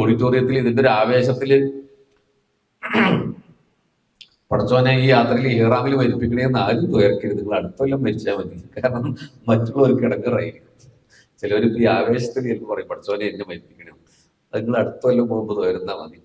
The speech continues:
കൊല്ലം ആരും ദ്വാ ചെയ്യണ്ട. നിങ്ങൾക്ക് സുഖാണ് ജന്നത്തുൽ മുഅല്ലയിൽ ഖദീജ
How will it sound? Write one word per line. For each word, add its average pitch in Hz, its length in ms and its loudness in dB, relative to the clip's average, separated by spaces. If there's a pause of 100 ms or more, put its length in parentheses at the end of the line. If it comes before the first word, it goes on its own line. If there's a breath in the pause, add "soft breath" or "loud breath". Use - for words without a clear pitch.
കൊല്ലം - 220 -8 (120)
ആരും - 240 -10
ദ്വാ - 140 -6 (100)
ചെയ്യണ്ട. - 360 -16 (2500)
നിങ്ങൾക്ക് 165 380 4
സുഖാണ് 170 320 6 (220)
ജന്നത്തുൽ 135 380 2
മുഅല്ലയിൽ 147 400 2
ഖദീജ 139 300 2